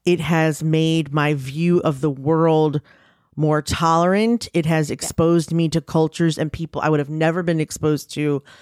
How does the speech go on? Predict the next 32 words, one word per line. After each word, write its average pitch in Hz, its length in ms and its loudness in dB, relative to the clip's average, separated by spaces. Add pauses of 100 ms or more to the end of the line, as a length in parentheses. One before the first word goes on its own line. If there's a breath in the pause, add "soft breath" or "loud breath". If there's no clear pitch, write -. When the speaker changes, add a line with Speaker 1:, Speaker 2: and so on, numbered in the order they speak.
(160 loud breath)
Speaker 1:
before. 160 720 2
It 165 120 0
has 165 180 0
helped 165 320 -2
me 156 400 0 (420 soft breath)
problem 160 560 2
solve 170 640 2
and 156 180 -2
think 175 280 -4
outside 160 500 0
the 147 80 0
box 151 480 0
for 160 140 -6
various 170 580 0
reasons. 147 800 -4 (400)
And 165 140 2
it 165 80 2
also, 175 640 2
going 170 280 2
to 175 60 0
college 160 440 0
made 160 260 2
me 165 400 2 (400 soft breath)
more 165 400 2
independent 165 840 0
and 165 160 -2
probably 180 400 -2
more 151 200 -2
confident 180 720 -6
as 151 180 -4
far 151 220 2
as 156 220 -2